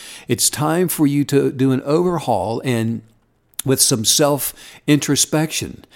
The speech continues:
Look, if you're not moving forward and if you're not making progress, it's because you're thinking about the wrong things.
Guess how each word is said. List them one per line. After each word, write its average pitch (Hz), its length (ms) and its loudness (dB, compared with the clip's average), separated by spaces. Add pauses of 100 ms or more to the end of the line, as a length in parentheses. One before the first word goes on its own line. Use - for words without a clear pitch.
(480)
Look, 120 220 -2
if - 120 -4
you're 139 100 4
not 196 240 -4
moving 156 320 4
forward 135 560 2
and 98 160 -6
if 90 80 -10
you're 85 100 -4
not 92 180 -4
making 131 300 -4
progress, 110 680 -6
it's - 160 -6
because 135 480 -6
you're 131 120 0
thinking 196 480 0
about 104 320 0
the 120 80 0
wrong 139 360 4
things. 135 680 0